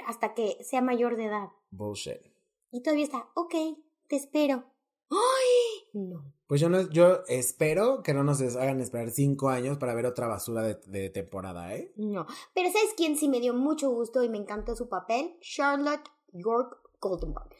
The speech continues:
Speaker 2: La
Speaker 1: O sea,
Speaker 2: amo.
Speaker 1: la amo. Ese episodio que se emborrachó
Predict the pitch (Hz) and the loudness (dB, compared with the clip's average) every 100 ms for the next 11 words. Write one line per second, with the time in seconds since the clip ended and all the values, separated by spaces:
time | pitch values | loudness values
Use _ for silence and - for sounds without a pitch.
0 | - - 294 - 285 269 - 262 254 262 | -16 -4 0 4 4 4 2 4 4 4
1 | 269 214 - - - - 320 330 440 294 | 2 0 -4 -14 -12 0 2 4 2 4
2 | 311 311 247 233 196 190 190 - 226 226 | 2 2 0 2 2 2 0 0 2 2